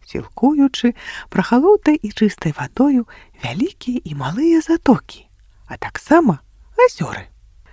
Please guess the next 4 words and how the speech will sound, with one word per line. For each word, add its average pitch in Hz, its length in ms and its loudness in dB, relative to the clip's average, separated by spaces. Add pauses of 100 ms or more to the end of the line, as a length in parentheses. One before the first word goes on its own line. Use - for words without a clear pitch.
(140)
Аліса - 640 -2 (160)
прыгледзелася. 139 960 -2 (480)
Гэта 139 480 0
былі 285 280 8